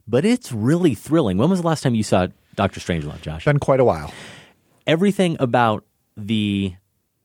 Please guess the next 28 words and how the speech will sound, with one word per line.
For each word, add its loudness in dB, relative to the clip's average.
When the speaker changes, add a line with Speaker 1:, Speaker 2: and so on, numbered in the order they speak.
Speaker 1:
realization 0
ultimately -2
that 2
we're 0
heading 0
down 2
a 0
path -2
of -2
nuclear 2
war, 2
the 0
end 2
of 0
the 4
world, 2
and 2
then 2
the 2
attempts -4
to 2
thwart -2
it -10
while 0
we've 0
got 0
Slim -2
Pickens 0